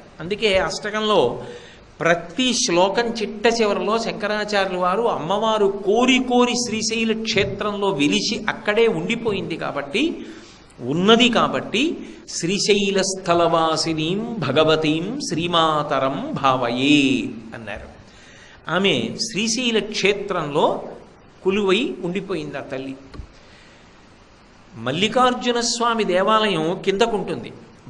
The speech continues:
భ్రమరాంబ దేవాలయం పైకుంటుంది. విచిత్రం ఏమిటంటే, సర్వసాధారణంగా ఆయన ఏ రూపంలో పెడితే ఆ రూపంలో అమ్మవారు కూడా పెడుతూ ఉంటుంది.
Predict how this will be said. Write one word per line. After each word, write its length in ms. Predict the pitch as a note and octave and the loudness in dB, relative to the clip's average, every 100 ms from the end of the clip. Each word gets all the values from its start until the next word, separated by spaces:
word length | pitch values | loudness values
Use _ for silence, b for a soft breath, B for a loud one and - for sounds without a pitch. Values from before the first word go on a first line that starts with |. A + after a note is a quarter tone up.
| G#2+ | -2
భ్రమరాంబ 540 | D#3 F#3 G#3+ A#3+ B3+ | 2 4 4 4 4
దేవాలయం 680 | G#3 F#3+ F#3+ F#3 E3 E3+ A#3 G3+ | 4 4 4 2 2 -2 -2 -2
పైకుంటుంది. 400 | C3+ C#3 G#2+ - - - - - B B B D#3+ | -4 -6 -14 -18 -20 -20 -20 -20 B B B -12
విచిత్రం 460 | F#3 C4+ C4+ C4 | -8 -6 -2 -2
ఏమిటంటే, 440 | A3 G#3+ A3 A3 A3 | -2 -2 -4 -2 -2
సర్వసాధారణంగా 1500 | F#3 E3 A3+ A3+ A3+ A3 G#3 G#3+ G#3+ G#3 G#3 F3+ A#2 C3 - - - | -2 -4 -4 0 0 2 2 2 0 0 2 2 0 -4 -10 -18 -8
ఆయన 340 | C#3 F#3+ A#3 A3+ | -2 0 2 2
ఏ 280 | E3 F3 | 6 8
రూపంలో 520 | A3+ A#3+ A#3+ A#3+ A#3 A3 | 8 6 2 2 2 2
పెడితే 320 | G#3 G#3 A#3+ | 2 2 2
ఆ 200 | G#3+ G3 | 4 4
రూపంలో 440 | F#3 F#3+ G3+ G#3+ | 4 2 0 4
అమ్మవారు 440 | G3 E3 F#3 F#3+ F#3 | 2 4 4 4 4
కూడా 220 | E3 E3 | 4 2
పెడుతూ 260 | C3+ C3 | 2 -2
ఉంటుంది. 240 | A2 - | -8 -10